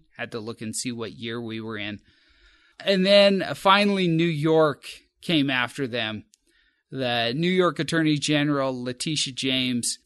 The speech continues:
is looking into the recent unauthorized collection of one and a half million user email addresses,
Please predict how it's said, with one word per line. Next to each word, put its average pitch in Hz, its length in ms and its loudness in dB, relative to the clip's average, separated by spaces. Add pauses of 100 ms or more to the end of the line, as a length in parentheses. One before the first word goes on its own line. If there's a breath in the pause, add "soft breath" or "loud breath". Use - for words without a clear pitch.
is 156 200 -4
looking 170 360 2
into 156 320 0
the 143 100 -4
recent 160 460 -2
unauthorized 151 840 2
collection 139 500 -2
of 123 200 -6
one 139 160 -2
and 131 120 -2
a 127 40 -6
half 135 260 -2
million 135 400 -2
user 127 400 -4
email 131 400 0
addresses, 117 800 -4